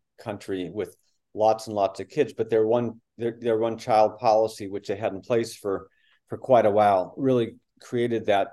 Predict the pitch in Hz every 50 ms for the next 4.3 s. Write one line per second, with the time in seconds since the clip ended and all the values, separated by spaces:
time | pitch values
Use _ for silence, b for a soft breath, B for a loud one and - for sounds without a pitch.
0 | - _ 82 104 107 104 - - - - - - 147 139 139 131 120 107 101 95
1 | 90 - - - 117 104 95 - 117 107 95 - - 104 95 98 98 95 90 -
2 | - - 95 95 98 101 104 107 104 104 101 95 107 117 123 123 117 110 104 95
3 | - 104 101 95 90 95 b b b b b b b b - 110 117 117 131 131
4 | 123 113 110 117 113 -